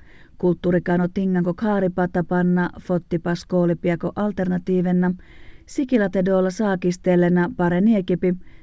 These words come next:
tastannipi terne komujenge teroodespeen sar artistikaane puttikiire. Dauva aulo apre taiteen edistämiskeskus roodipiesta, mannako artistikiiros finttiko kaalengo tenkipi puttikaano artistikaaniatta,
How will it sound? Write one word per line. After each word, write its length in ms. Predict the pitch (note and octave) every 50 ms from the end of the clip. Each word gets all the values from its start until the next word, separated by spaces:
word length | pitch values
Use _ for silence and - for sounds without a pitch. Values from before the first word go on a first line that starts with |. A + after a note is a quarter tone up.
| - -
tastannipi 720 | - F#3+ F#3 F#3 - F#3 F3+ F3+ F3 F3 - F3+ F3 - -
terne 300 | - F#3 F3+ F3 F3+ F3
komujenge 600 | E3+ - F3+ F3 F3 F3 F3 F3 F3 F3 F3 F3
teroodespeen 880 | E3 - F3+ F3+ F3 F3 F3 E3+ E3+ F3 F3 - _ F3+ F3 E3+ E3+ - -
sar 240 | - - F3+ F3 E3+ -
artistikaane 720 | - F3 E3+ E3 - E3+ E3 - F3 F3+ F#3 F3+ G3 G#3+ G#3+
puttikiire. 640 | - F3+ F3 - - - - - - - - - - - - - _ _ _ - - - - _ _ - _ - _ _ - - _ - - _ - _ _ - F3+
Dauva 260 | G#3 G3+ F#3 F#3+ -
aulo 280 | - F#3+ F#3+ F#3+ F#3+ F#3+
apre 420 | - A3 A#3+ - - G3 F#3 F3+ F3+ - -
taiteen 360 | - F3+ F3 F3 - F#3 F3 -
edistämiskeskus 920 | G#3 G#3 A3+ A3 G3 - G3 F#3+ F3+ F3 - - F#3 F3+ - - F3 F3+ -
roodipiesta, 840 | G3+ G#3 G#3 G3 F#3+ F3+ F3+ G3 F#3 F3+ F3 F3+ - - F3+ F3+ F3 F3 - - - - - -
mannako 460 | G3 F#3+ F#3 F#3 F3+ F3+ E3+ - F#3+ -
artistikiiros 960 | - G#3 G#3 G#3 - F3+ F3 - F3+ F3 - F#3 F3+ F3 F3+ F3+ F3+ F3+ - - -
finttiko 460 | - - F3+ F3+ D#3+ - E3+ - F3+ F3+
kaalengo 440 | - F3+ F3 E3+ E3+ E3+ F3 E3+ F3 -
tenkipi 460 | A3 G#3+ G#3+ G3+ F3+ F#3 E3+ F#3+ E3+
puttikaano 640 | - G#3 G#3 G3 - F#3+ F3 - F#3 F3 F3 F3 -
artistikaaniatta, 1120 | - G3 G3+ G3+ F#3 F3+ E3+ - - E3 - F3+ E3+ E3+ E3+ E3+ E3 E3 D#3+ - - F3+